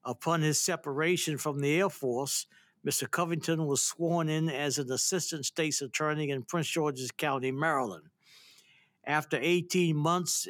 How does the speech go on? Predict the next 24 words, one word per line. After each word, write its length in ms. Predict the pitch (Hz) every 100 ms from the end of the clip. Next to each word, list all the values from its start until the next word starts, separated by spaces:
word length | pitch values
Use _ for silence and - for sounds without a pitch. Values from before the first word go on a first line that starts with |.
| -
in 140 | 139
that 200 | 147 190
position, 640 | 156 123 131 127 151 143 139 - _ _ _
he 140 | 156
was 220 | 151 123
asked 400 | 156 160 165 -
to 100 | 143
join 520 | 113 160 156 160 151
the 360 | 143 135 135 -
Charles 560 | - 196 165 160 151 -
County 420 | - 165 165 135
State's 400 | - - 147 -
Attorney's 440 | 123 151 139 131 160
Office, 540 | 170 - 175 - - - - - _
where 160 | 139 131
he 140 | 143
prosecuted 800 | 139 170 160 - 151 - 151 143
all 420 | 123 143 160 185
types 460 | 175 - 160 165 -
of 180 | 123 -
crimes 640 | 160 160 135 123 127 - - - - -
until 280 | 131 151 123
nineteen 600 | 135 160 - 156 151 139
ninety-seven. 800 | 131 135 139 - 196 123 151